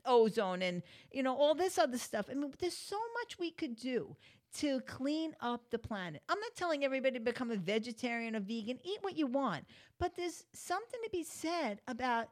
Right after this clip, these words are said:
you know, not having so many cows and chickens and pigs and all this stuff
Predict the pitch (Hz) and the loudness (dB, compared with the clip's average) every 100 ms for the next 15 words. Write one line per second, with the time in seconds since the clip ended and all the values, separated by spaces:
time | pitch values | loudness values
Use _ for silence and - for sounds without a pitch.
0 | _ _ _ _ 359 349 320 294 233 262 | _ _ _ _ -2 0 0 2 0 2
1 | 311 339 330 320 311 294 277 247 - - | 0 0 0 0 0 -2 -2 -4 -4 2
2 | 285 320 320 311 269 233 - 254 233 220 | 4 4 2 0 0 -4 -4 -4 -2 0
3 | 202 190 202 185 170 - 233 226 202 185 | 0 -2 -2 -4 -4 -2 -2 0 -2 -2
4 | 170 196 175 165 160 147 _ _ _ - | -2 -2 -2 -2 -4 -6 _ _ _ 6
5 | 233 214 175 208 202 185 180 - - 185 | 6 6 0 -4 -2 -4 -6 -6 -2 -2
6 | - | -2